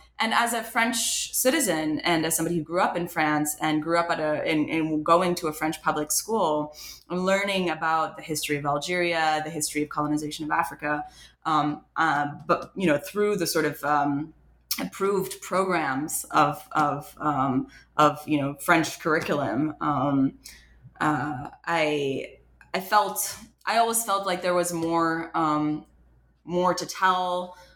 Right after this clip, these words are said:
um, things that I wasn't hearing about in, in my French curriculum, um,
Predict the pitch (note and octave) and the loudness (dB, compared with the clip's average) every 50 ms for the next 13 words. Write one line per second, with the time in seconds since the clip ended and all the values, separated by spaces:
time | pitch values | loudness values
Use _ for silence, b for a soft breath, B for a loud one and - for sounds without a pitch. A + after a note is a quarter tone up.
0 | B B - E3 E3+ D#3+ D#3 D#3 D3+ D3 D3 D3 D3 C3+ - - - - - - | B B -2 0 0 2 2 0 0 0 0 -2 -2 -4 -6 -10 -16 -20 -16 -6
1 | - G#3 G#3 G3+ G3+ - F#3 F3 E3+ E3 D#3+ E3 F3 F#3 - - - - F3+ E3+ | 0 0 0 0 0 2 2 2 2 2 2 0 0 0 0 -4 -4 -4 -2 0
2 | E3+ F3+ F3+ F#3 F3+ F3+ F3+ F3+ F3+ F3+ F3 - - F3 F3+ F3+ F3 E3 - F3+ | 2 2 2 0 -2 0 2 2 2 2 0 0 -2 -2 -2 0 -2 -2 -2 -2
3 | F3+ F#3 F3 E3 - - E3+ F3 F3 - - E3+ E3 E3+ F3 E3+ E3 D#3+ D#3+ D#3+ | 0 0 0 0 0 0 0 0 0 0 0 0 0 0 0 0 2 2 2 2
4 | D#3 D#3+ E3 D#3+ B B B B B B B - D#3+ D#3 D3+ D3+ D3 D3+ D3+ D3+ | 2 0 0 -4 B B B B B B B -4 -2 0 0 0 0 -2 -2 -4
5 | D#3 F3 - - | -4 -6 -8 -12